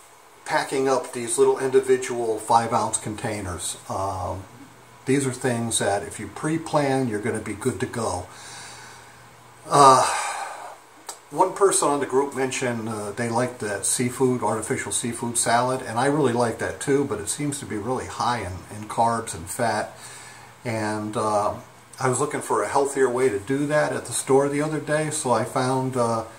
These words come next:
some artificial lobster meat, which is the same as the crab meat, which is just truly monkfish.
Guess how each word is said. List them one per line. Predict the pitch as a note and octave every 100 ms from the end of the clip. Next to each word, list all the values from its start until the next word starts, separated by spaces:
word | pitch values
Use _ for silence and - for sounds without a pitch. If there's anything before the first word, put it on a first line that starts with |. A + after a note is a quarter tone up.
| -
some | - B2
artificial | C3 C3+ C3 C#3 - A#2+ A2+ G#2+ A2
lobster | A2+ A#2+ B2 - B2
meat, | B2+ B2+
which | G#2+ A#2+ -
is | -
the | G2+
same | - A2+ A2
as | G2+
the | G2+
crab | - A2 A2+ G#2+
meat, | G#2+ G2+ G2+
which | A2 G2
is | -
just | G#2+ - -
truly | B2 G2+ F#2
monkfish. | F#2 G#2 A#2 - G2 F2+ -